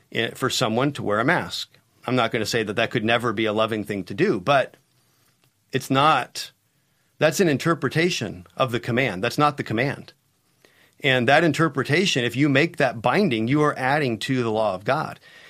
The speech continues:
And if you add to the law of God, you're gonna end up breaking the law of God. Jesus demonstrated this with the Pharisees in Matthew fifteen. Uh,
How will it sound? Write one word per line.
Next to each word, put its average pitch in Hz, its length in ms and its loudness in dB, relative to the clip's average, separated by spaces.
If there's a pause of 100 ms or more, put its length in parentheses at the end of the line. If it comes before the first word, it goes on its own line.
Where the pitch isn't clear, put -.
(120)
And 127 140 2
if 131 100 0
you 139 140 4
add 160 240 6
to 160 60 0
the 135 80 4
law 135 180 6
of 123 80 -2
God, 156 220 4
you're 151 80 4
gonna 156 160 4
end 127 100 2
up 123 140 -2
breaking 123 600 0
the 123 140 0
law 107 200 2
of 95 100 -8
God. 123 280 2
Jesus 131 640 -2 (320)
demonstrated 127 680 0
this 104 280 -6
with 117 120 -6
the 117 80 -8
Pharisees 135 480 -2
in 110 100 -4
Matthew 113 340 -2
fifteen. 120 500 -4 (1500)
Uh, 104 220 -4